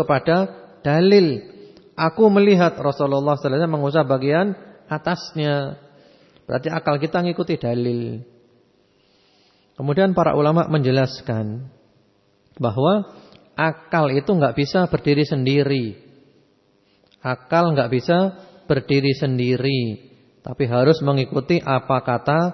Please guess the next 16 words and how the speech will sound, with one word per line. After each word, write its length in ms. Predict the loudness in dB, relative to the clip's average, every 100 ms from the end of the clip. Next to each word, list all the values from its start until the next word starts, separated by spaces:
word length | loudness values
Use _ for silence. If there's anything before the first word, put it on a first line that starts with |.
| -8 -20 -20 _
syariat. 920 | -8 -6 -4 -6 -10 -12 _ -10 -10 -12 _ _ _ _ _ _ _ _ _ _ _ _ _ _
Kalau 320 | -2 2 4
akal 400 | 2 0 2 2
kita 240 | 2 2 2
belum 320 | 4 4 4
bisa 160 | 2
mencerna 560 | 2 2 2 2 4 2
syariat, 800 | 4 2 2 2 0 0 -8 -8
berarti 240 | -4 -4
akal 320 | -4 -2 -2 0
kita 160 | -2 -2
bermasalah. 880 | -4 -4 -6 -6 -6 -8 -10 -20 _ _ _ _ _ _ _ _ _
Berarti 320 | -8 -6 -6
akal 320 | -4 -2 -2
kita 480 | -2 -2 -2 -4 -14 -20
bermasalah. 960 | -14 -10 -6 -6 -6 -8 -8 -10 -20